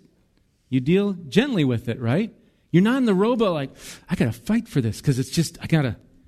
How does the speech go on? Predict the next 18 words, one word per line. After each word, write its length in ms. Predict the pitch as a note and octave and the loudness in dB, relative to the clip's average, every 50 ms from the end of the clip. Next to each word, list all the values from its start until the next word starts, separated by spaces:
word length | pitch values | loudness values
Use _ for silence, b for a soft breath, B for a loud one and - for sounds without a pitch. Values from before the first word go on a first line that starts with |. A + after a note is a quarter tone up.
| b b b b b b - | b b b b b b -4
you've 140 | - D3 - | -4 -2 0
got, 240 | G#3 G3 - - | 0 -2 -2 -2
you're, 200 | C#3+ C#3+ C#3+ D#3 - - _ _ _ _ _ _ | 0 0 0 0 -2 -6 _ _ _ _ _ _
you're 160 | - C3 C3 | 0 0 0
a 40 | B2+ | 0
citizen 680 | - - - - - G3+ G#3 G#3 - - C#3+ B2+ A#2+ | -2 -4 -6 0 2 2 2 2 -2 -2 0 0 0
of 120 | A#2 A2+ A2+ | -2 -2 -2
God's 420 | - C3+ C#3+ D#3 D#3 C#3 A2+ - b b b b b b b b | 0 0 2 2 0 -2 -4 -8 b b b b b b b b
kingdom. 340 | - - F3 F3 D#3 B2 | 0 2 4 4 4 2
It 120 | A#2 A#2+ - | 0 0 0
looks 260 | C#3 D3 D3+ - - | 0 0 0 -2 -8
different. 560 | B2+ B2 A2 C#3 C#3 - - A#2 G2 F#2+ - _ _ _ _ _ _ _ _ _ _ _ _ _ _ _ b b b b b b b b _ _ _ - | -10 0 0 0 0 0 -6 -10 -10 -10 -14 _ _ _ _ _ _ _ _ _ _ _ _ _ _ _ b b b b b b b b _ _ _ -20
Try 160 | - - D3+ D3 | -6 -2 -2 0
to 80 | D3 | 0
bring 200 | A2+ C3+ C3+ C3+ | 0 2 2 2
that 140 | C3+ C3 B2+ | 2 0 0
in. 200 | B2 A2+ G2+ F2+ | -2 -2 -4 -6
So 200 | - - D3 C#3 | -2 -2 -2 -2